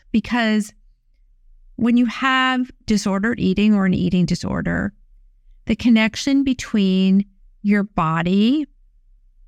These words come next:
and your thoughts and feelings get significantly severed. And it's on a spectrum. You know, it's, it can be from significantly dissociated and disconnected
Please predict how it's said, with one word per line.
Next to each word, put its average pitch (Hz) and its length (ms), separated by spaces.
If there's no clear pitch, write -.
and 202 600
your 208 360
thoughts 185 400
and 220 220
feelings 202 760
get 208 420
significantly 220 880
severed. - 580
And 214 140
it's 226 100
on 247 160
a 269 60
spectrum. 196 640
You 202 100
know, - 80
it's, - 300
it 208 140
can 226 180
be 208 480
from 190 460
significantly 214 960
dissociated 220 1040
and 180 180
disconnected 180 880